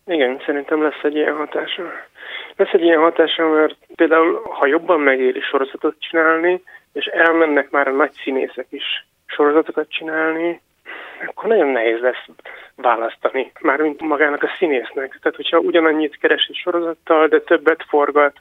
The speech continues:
többen nézik meg, akkor az már egy dilemma lesz, hogy akkor most neki a presztízs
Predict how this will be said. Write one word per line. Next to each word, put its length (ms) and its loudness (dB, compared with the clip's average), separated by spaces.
többen 300 2
nézik 460 -2
meg, 480 -2
akkor 400 -2
az 260 0
már 160 4
egy 120 2
dilemma 340 0
lesz, 220 -4
hogy 120 -6
akkor 280 -6
most 300 -4
neki 400 -2
a 180 -4
presztízs 680 0